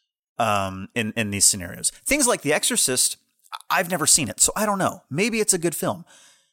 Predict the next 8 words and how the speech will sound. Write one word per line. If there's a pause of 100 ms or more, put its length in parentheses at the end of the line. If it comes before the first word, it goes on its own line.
(240)
But
if
they (160)
are
like, (400)
you
know,
I,